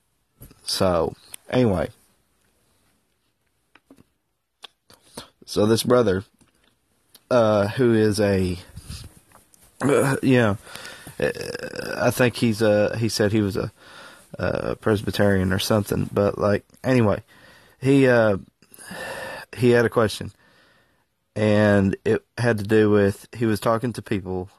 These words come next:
who he had run into. I don't know if he's, he, he didn't say whether or not they were personal acquaintances or whatever,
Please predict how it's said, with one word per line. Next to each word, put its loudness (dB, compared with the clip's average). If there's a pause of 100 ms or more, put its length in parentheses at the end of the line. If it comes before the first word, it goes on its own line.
(160)
who 0 (1200)
he -2
had 4
run 4
into. 0
I 0
don't -2
know 2
if -6
he's, -2 (1500)
he, -2
he 2
didn't 2
say 2
whether 2
or 0
not 0 (360)
they 0
were 0 (840)
personal 0
acquaintances -2 (120)
or 0
whatever, 0